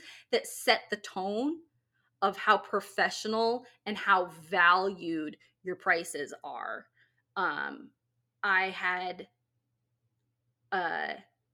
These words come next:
an experience once, um, and I don't wanna go into too many details 'cause I don't wanna throw anybody under the bus, but I was doing makeup and it was at the hairstylist's home, okay? And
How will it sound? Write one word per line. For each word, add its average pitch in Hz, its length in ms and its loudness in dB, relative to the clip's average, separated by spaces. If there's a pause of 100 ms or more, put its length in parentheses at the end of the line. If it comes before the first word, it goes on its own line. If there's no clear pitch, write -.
an 214 80 -4
experience 196 840 -2 (180)
once, 180 560 -4 (120)
um, 170 400 -4
and 226 180 -2
I 226 140 2
don't 254 120 4
wanna 247 140 4
go 220 80 4
into 202 140 0
too 226 140 -8
many 190 200 -6
details 185 340 -8
'cause 185 120 -16
I 190 80 -4
don't 185 120 -6
wanna 185 200 -8 (300)
throw 190 220 -4
anybody 180 320 -6
under 175 200 -6
the 170 80 -16
bus, 175 300 -6 (380)
but 208 260 4
I 240 220 10
was 247 200 0
doing 214 440 0
makeup 190 420 -2 (460)
and 185 580 -4 (120)
it 208 140 0
was 196 140 -4
at 180 120 -2
the 185 60 -8
hairstylist's 180 840 -2
home, 117 460 -12 (600)
okay? 175 580 -2
And 180 560 -2